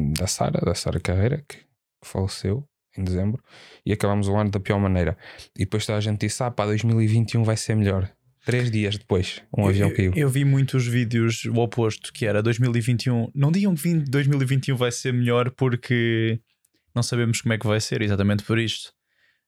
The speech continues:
Speaker 2: É difícil depois de uma pandemia global estar, eh, do nada, depois uma pessoa morre uma mosca e toda a gente acha que é uma tragédia, porque na realidade é. Porque agora nesta altura estamos todos muito sensibilizados,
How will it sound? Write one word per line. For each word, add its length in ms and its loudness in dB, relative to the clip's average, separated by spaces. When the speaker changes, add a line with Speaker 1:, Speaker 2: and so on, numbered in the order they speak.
Speaker 2:
É 80 2
difícil 480 -2
depois 300 -2
de 60 -2
uma 500 0
pandemia 420 2
global 540 2
estar, 320 0
eh, 640 0
do 160 -2
nada, 380 2
depois 260 -2
uma 80 2
pessoa 500 -2
morre 260 0
uma 120 4
mosca 600 0
e 80 -2
toda 240 -2
a 40 -2
gente 320 -4
acha 360 -2
que 400 -2
é 80 -2
uma 140 2
tragédia, 400 -2
porque 240 -4
na 80 0
realidade 400 0
é. 260 -2
Porque 220 -2
agora 240 0
nesta 240 -2
altura 220 0
estamos 200 0
todos 220 0
muito 160 2
sensibilizados, 720 -2